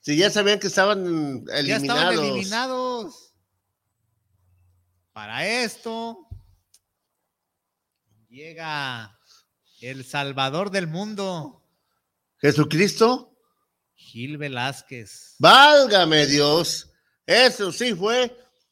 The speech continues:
Speaker 1: el no saber de béisbol. La mera verdad.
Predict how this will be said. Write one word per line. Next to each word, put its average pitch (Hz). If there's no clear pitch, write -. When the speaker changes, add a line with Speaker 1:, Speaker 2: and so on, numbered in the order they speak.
Speaker 1:
el 180
no 220
saber 220
de 208
béisbol. 175
La 139
mera 214
verdad. 151